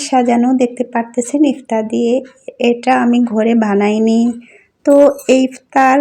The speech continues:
কোথা থেকে আসলো, ঘরে যখন বানাই নাই? হ্যাঁ, এই ইফতারটি এসেছে আমার বড় জায়ের ঘর থেকে, ওনার ছেলের বউয়ের ইফতার এসেছে। তো এগুলো দিয়ে পাঠালেন, আর আমিও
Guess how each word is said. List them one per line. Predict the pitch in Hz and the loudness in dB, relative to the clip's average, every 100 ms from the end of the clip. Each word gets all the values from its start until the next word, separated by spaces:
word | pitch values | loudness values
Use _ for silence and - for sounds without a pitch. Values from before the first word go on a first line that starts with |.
| 285 | -2
কোথা | 233 233 | -4 -4
থেকে | 240 247 - 262 | -2 -4 0 0
আসলো, | 247 - 277 294 262 | 0 -4 -4 -2 -2
ঘরে | 240 220 214 | -2 -2 -4
যখন | 220 240 247 | -8 -2 0
বানাই | 220 220 226 | 0 0 2
নাই? | 226 233 277 330 - _ _ _ _ _ _ - - _ | 2 2 0 -2 -10 _ _ _ _ _ _ -20 -20 _
হ্যাঁ, | - 240 226 262 - | -4 0 2 2 0
এই | 247 220 214 - | -2 0 -2 -2
ইফতারটি | 247 240 240 262 | -2 0 0 0
এসেছে | 277 269 262 349 | -2 -2 -2 0
আমার | 349 233 214 | 2 2 0
বড় | 208 220 220 | -2 -2 -2
জায়ের | 208 220 226 226 | 0 0 2 0
ঘর | 214 208 - | -2 -2 -4
থেকে, | 240 - 240 254 240 | -18 -4 -4 -2 -2
ওনার | 220 208 214 | 0 -2 -6
ছেলের | - 226 214 214 | -4 -2 -2 -4
বউয়ের | 220 208 220 320 | -4 0 -2 -2
ইফতার | 233 226 - 220 214 | -6 -6 -6 -6 -4
এসেছে। | 226 220 220 220 - 262 285 - _ _ _ _ | -4 -4 -8 -8 -4 -4 -4 -12 _ _ _ _
তো | 285 | 2
এগুলো | 277 269 262 277 247 | 4 2 0 0 0
দিয়ে | 247 240 240 | 2 2 2
পাঠালেন, | 233 226 226 220 214 214 220 226 - _ _ _ _ _ _ _ _ - | -4 -4 -4 -4 -4 -6 -4 -6 -8 _ _ _ _ _ _ _ _ -6
আর | 233 208 | -4 -2
আমিও | 208 214 208 226 | -2 -4 -4 -2